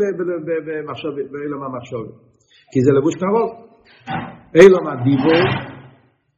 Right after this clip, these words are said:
זה יותר בריחוק. יא, מוריד את זה יותר. עוד, עוד אלמנט. דיבור זה לזולת. יא, אז זה עוד ירידה. אבל מה? זה זולת שבערכו.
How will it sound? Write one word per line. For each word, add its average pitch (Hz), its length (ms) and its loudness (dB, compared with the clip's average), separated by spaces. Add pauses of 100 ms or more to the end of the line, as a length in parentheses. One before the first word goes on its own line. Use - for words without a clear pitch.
(240)
זה 147 140 6 (520)
יותר 196 260 2
בריחוק. 220 580 0 (600)
יא, 135 160 2 (140)
מוריד 170 280 6
את 202 100 4
זה 214 40 2 (100)
יותר. 226 260 -6 (500)
עוד, 190 200 -2
עוד 208 180 0
אלמנט. 214 420 -2 (340)
דיבור 147 260 4
זה 127 100 -2
לזולת. 190 560 0 (600)
יא, 143 240 4
אז 160 120 0
זה 208 100 4
עוד 254 160 6
ירידה. 202 340 -2 (580)
אבל 147 220 4 (120)
מה? 113 120 -8 (180)
זה 160 140 -8
זולת 247 260 2
שבערכו. 196 560 0